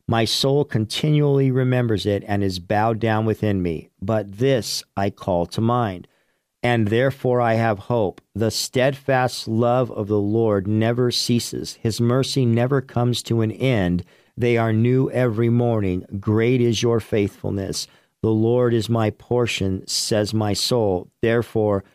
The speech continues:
I will hope in him. What a depressing first part of this. And, and it's almost like, Keith,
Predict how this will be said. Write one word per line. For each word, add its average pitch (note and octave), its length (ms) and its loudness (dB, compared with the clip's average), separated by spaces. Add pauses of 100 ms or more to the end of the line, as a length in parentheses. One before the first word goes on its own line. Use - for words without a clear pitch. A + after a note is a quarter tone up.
(200)
I A2 140 0
will F#2+ 180 0
hope A2 440 -2
in G#2 180 0
him. F#2 300 0
What C3+ 320 0
a A#2+ 220 2
depressing G2 1080 -2
first A2 440 -2
part F#2+ 460 0 (380)
of G2 260 -2
this. G2 480 0
And, G#2+ 300 0 (160)
and A#2 120 2
it's A#2 260 0
almost C#3+ 540 0
like, - 280 -2
Keith, A#2 340 0